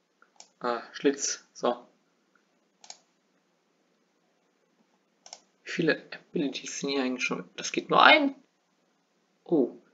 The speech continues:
ne, oder was? Wurde der wegen dem Skill weggemacht? Ich weiß es ehrlich gesagt grad gar nicht. Gut, und hier sieht man nochmal den Levitate-Effekt, dann nehmen wir das noch. Und das, da wird das Ganze ein bisschen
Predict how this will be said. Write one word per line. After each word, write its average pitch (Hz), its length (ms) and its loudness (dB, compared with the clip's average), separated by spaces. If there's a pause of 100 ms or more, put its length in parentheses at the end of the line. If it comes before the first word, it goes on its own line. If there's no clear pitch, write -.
ne, - 140 -10
oder 117 200 6
was? - 480 0 (460)
Wurde 120 200 2
der 110 200 0
wegen 110 240 -2
dem 101 180 -8
Skill 139 460 -2
weggemacht? 202 580 -6 (600)
Ich - 200 -16
weiß 175 260 -2
es - 160 -10
ehrlich 110 280 -8
gesagt 110 320 -10
grad 110 200 -10
gar 113 140 -4
nicht. 110 140 -14 (560)
Gut, 127 200 -4
und 120 80 -2
hier 147 160 -2
sieht - 240 -10
man 135 100 0
nochmal 127 260 0
den 110 160 -2 (840)
Levitate-Effekt, 160 1080 2
dann 131 80 0
nehmen 127 160 -2
wir 123 60 -4
das 147 260 -2
noch. 165 260 0 (440)
Und 120 100 -12 (140)
das, 170 400 8 (1000)
da 131 140 0
wird 135 100 2
das 131 160 0
Ganze 139 340 6
ein 127 120 2
bisschen 123 420 0